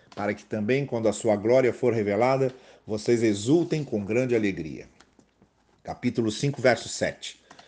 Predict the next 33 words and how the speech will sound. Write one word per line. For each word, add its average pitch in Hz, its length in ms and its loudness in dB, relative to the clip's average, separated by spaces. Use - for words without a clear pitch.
Lancem 143 380 0
sobre 135 400 0
ele 131 220 2
toda 135 260 0
a - 20 2
sua 135 220 -2
ansiedade, 104 760 0
porque 101 340 -8
ele 123 260 4
tem 120 160 -2
cuidado 104 460 0
de 92 100 -6
vocês. - 680 -10
Capítulo 113 480 -6
cinco, 151 400 -4
verso 123 320 2
dez. 76 520 -6
O 85 100 -12
Deus 127 300 6
de 117 100 0
toda 156 280 2
graça, 98 500 -2
que - 120 -12
os 107 100 -2
chamou 113 400 0
para 117 220 0
a 104 40 -4
sua 107 280 -2
glória 117 380 2
eterna 95 400 -4
em 95 80 -6
Cristo 139 360 -4
Jesus, 95 640 -6